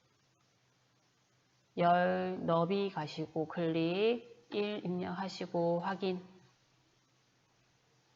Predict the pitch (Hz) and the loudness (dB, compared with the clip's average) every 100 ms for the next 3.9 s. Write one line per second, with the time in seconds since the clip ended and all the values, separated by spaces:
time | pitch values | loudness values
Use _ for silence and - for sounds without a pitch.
0 | _ _ _ _ - 175 180 190 196 - | _ _ _ _ -8 -6 -8 -12 -14 -2
1 | 190 208 214 220 220 214 214 214 208 214 | 0 2 2 2 2 2 2 2 0 -4
2 | - - - 165 170 156 - - - 170 | -12 -16 -10 -4 -2 -2 -6 -12 -2 4
3 | 190 208 220 220 233 233 226 226 | 6 8 8 6 2 2 0 0